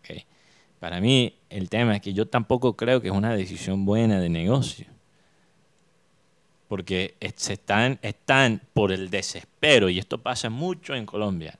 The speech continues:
sea en el cine y televisión, sea en los deportes, ¿eh? Por creer que pueden buscar la plata fácil, dañan las cosas a largo plazo.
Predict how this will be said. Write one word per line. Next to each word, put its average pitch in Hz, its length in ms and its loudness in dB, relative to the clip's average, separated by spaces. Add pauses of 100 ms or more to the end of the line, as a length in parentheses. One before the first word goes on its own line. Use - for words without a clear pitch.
sea 85 360 -2
en 82 240 -8 (500)
el 78 140 -12
cine 101 380 0
y 90 60 -2
televisión, 98 680 0
sea 82 220 -12
en 80 320 -16
los 85 140 -6
deportes, 107 720 -4 (220)
¿eh? 90 160 -12 (1300)
Por 127 260 0
creer 147 420 4
que 151 140 0
pueden 180 600 2 (920)
buscar 143 380 2
la 170 180 4
plata 190 320 0
fácil, 147 580 2 (1600)
dañan 147 440 2
las 101 120 -8
cosas 110 400 -8
a 90 40 -14
largo 80 280 -12
plazo. - 340 -20